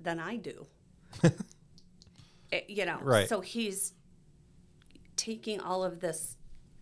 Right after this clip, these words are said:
Speaker 1: I, I mean, he's got the knowledge of a forty-year-old man,
Speaker 2: Mm-hmm.
Speaker 1: you know, and he's bringing it to Alex. You know, I, I've got this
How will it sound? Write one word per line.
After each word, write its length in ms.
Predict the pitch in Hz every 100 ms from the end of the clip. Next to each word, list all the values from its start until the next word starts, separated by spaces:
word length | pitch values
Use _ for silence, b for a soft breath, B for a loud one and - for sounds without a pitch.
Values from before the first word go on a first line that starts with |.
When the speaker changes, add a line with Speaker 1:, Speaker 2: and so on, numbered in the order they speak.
| b b b b b - - -
Speaker 1:
I, 120 | -
I 40 | 208
mean, 80 | 220
he's 120 | 214 -
got 200 | 277 196
the 60 |
knowledge 440 | 180 180 214 196 175
of 100 | 151
a 40 |
forty-year-old 760 | - 196 190 180 175 139 160 160
man, 420 | 160 160 - -
Speaker 2:
Mm-hmm. 280 | 117 113 101
Speaker 1:
you 80 | 175
know, 320 | 165 151 151 B B B
and 220 | 180 170
he's 380 | 170 175 160 - - - - - - -
bringing 320 | 196 208 202
it 140 | 170 -
to 180 | -
Alex. 680 | 156 143 - - - - - - - - 269
You 160 | 196
know, 240 | 175 160 -
I, 180 | 185 180
I've 160 | 180 180
got 280 | 190 185
this 280 | 175 170 -